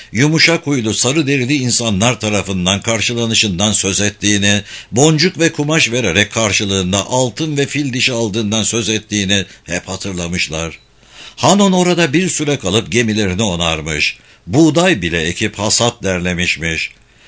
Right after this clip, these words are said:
Çok iyi bir ülke diye yazıyormuş. Toprağı da çok zengin.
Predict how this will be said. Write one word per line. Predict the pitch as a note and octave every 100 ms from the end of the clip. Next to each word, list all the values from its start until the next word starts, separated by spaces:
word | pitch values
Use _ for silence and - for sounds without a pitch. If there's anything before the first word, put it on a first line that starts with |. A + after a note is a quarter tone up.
| - -
Çok | - G3 -
iyi | A2+ F#2+
bir | G2+
ülke | G#2 G2 A#2 A2
diye | G2 F#2+
yazıyormuş. | F#2 F2+ F#2+ F2+ E2+ E2+ E2 -
Toprağı | B2 C3 A2 C3 B2
da | B2
çok | - A2+ F#2+
zengin. | G#2 F#2+ F2 E2+ E2 D#2